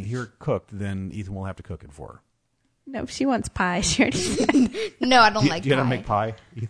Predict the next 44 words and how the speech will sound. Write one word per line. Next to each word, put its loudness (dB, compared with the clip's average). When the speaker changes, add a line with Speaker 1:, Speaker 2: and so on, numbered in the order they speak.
Speaker 1:
Ethan? 0
<laughs> -2
Speaker 3:
I 8
don't 8
like 4
pie. 0
Speaker 2:
Okay. -4
Speaker 1:
Okay. -10
Speaker 2:
You're -4
gonna 0
have -8
to -20
think -8
about -8
that. -16
Speaker 1:
All -2
right, 0
Katie, -2
um, -6
tell 0
us -4
about 0
what's -6
coming -6
next -10
week. -14
Speaker 2:
Um, 2
I 0
know 4
that 0
they're 0
doing 2
pickleball -2
again -2
on 0
Wednesday, -2
so -4
we, -2
maybe -2
we'll -2
go -4
play -2
pickleball. -4
Speaker 1:
Okay. -2